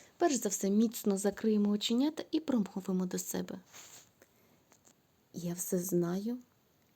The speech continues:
я все можу, я все зможу.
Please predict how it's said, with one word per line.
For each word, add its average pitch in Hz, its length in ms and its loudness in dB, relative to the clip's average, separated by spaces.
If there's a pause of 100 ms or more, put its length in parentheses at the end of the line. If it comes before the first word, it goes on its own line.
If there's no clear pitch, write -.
(180)
я 202 180 0
все 202 300 -2
можу, 220 540 -2 (680)
я 196 180 -6
все 202 460 0
зможу. 185 580 -2